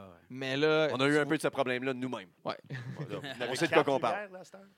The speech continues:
Speaker 2: Ben, au moins,
Speaker 1: Ouais.
Speaker 2: on est plein... En tout cas, c'est
Speaker 1: Ouais.
Speaker 2: éclairé.
Speaker 3: Ouais, c'est ça.
Speaker 1: On, on est bien arrangé.
Speaker 3: Ouais.
Speaker 1: Mais
Speaker 3: Miroir à l'aide.
Speaker 1: là-bas, il y a
Speaker 2: Oui.
Speaker 1: des gros lustres puis des néons d'allumés tout en même temps, là, c'est, euh,
Speaker 2: Mais tu sais, c'est, c'est des salles de, de Chevalier de Colomb, là.
Speaker 1: Ouais.
Speaker 2: Ah, euh,
Speaker 1: C'est une belle
Speaker 2: petite
Speaker 1: salle.
Speaker 2: anecdote.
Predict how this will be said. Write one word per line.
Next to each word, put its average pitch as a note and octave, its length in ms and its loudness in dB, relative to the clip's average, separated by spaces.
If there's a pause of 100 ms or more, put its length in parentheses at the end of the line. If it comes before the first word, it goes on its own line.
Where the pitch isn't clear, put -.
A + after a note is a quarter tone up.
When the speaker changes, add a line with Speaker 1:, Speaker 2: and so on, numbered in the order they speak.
(220)
Speaker 2:
Ben, C3+ 180 4
au D3+ 80 4
moins, F3 140 6
Speaker 1:
Ouais. D#3 80 6
Speaker 2:
on C#3 100 2
est C3+ 120 0
plein... A2 320 -8
En A2 40 -10
tout - 80 -12
cas, F#3+ 80 4
c'est C#3+ 80 2
Speaker 1:
Ouais. F3+ 60 4
Speaker 2:
éclairé. D#3 460 2
Speaker 3:
Ouais, A2+ 60 -14 (160)
c'est - 80 -6
ça. D3+ 380 2
Speaker 1:
On, D#3+ 60 4
on D#3 40 4
est D3+ 60 2
bien D3+ 120 2
arrangé. B2+ 440 -2
Speaker 3:
Ouais. A#2 240 -4
Speaker 1:
Mais D3+ 140 0
Speaker 3:
Miroir D#3+ 320 4
à B2 80 0
l'aide. B2+ 240 -6 (180)
Speaker 1:
là-bas, C3 200 -4
il D3+ 40 6
y D#3+ 40 6
a - 20 6
Speaker 2:
Oui. C3 240 2
Speaker 1:
des B2+ 60 -10
gros D3 260 2
lustres D#3 300 2
puis B2+ 80 -16
des B2+ 100 -4
néons C3 240 -2
d'allumés B2+ 340 -4
tout - 140 -18
en B2+ 80 -8
même A#2+ 180 -14
temps, D3+ 220 -10
là, D#3+ 80 -12
c'est, - 140 -18
euh, G2 280 -18 (320)
Speaker 2:
Mais B2+ 160 4
tu D#3 120 0
sais, C#3 80 2
c'est, A2+ 320 0
c'est G#2 140 -8
des G2+ 160 -8
salles G#2+ 280 -6
de, F2+ 680 -8
de D#2+ 100 -16
Chevalier F#2 300 -14
de - 60 -20
Colomb, F2 280 -14
là. A2+ 100 -16 (200)
Speaker 1:
Ouais. A#2+ 80 -2 (120)
Speaker 2:
Ah, F3+ 140 4
euh, D#3+ 80 2
Speaker 1:
C'est C3 80 -8
une - 100 -12
belle D#3 80 0
Speaker 2:
petite A#2+ 140 -4
Speaker 1:
salle. A3 80 -2
Speaker 2:
anecdote. G#3+ 340 0